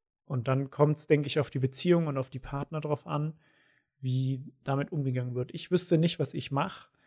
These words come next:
Darüber will ich mir auch ehrlich gesagt noch nicht so viel Gedanken machen. Ähm, also wenn jetzt ich eine Freundin hätte und die würde wen anderes küssen oder mit wem anderen rumknutschen und ich würde das mitkriegen, ey, keine Ahnung.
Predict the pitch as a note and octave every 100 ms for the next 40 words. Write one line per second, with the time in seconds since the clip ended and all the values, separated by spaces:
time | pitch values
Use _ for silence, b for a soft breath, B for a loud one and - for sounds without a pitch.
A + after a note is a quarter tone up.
0 | _ _ - C3 C#3 C#3+ D3 D3+ D3 C3+
1 | C3 C#3 C3 - C3+ C3 - B2 C#3+ -
2 | C3 C3+ B2+ C3+ C#3+ B2+ A#2+ - D3 E3+
3 | _ _ _ _ _ _ B2 B2 A#2+ A#2+
4 | - _ _ _ _ C3+ A#2+ A#2+ C3+ B2+
5 | B2+ - C#3+ - A#2+ - B2+ B2 A2+ C#3
6 | D3 D#3 D3 B2+ C3 C3 C#3 C3+ C#3 C3
7 | C3 - - F3 - F3+ B2+ B2+ B2+ C3+
8 | C3+ C3+ C3 B2 D3 D#3 - B2+ C3 D3+
9 | E3+ - _ _ _ _ _ C#3 B2+ C3+
10 | D3 C3+ C3 D3 E3+ - - B2+ A#2+ C3+
11 | D3+ A3 C3 B2+ B2+ - D3+ D3+ C#3 B2
12 | A#2+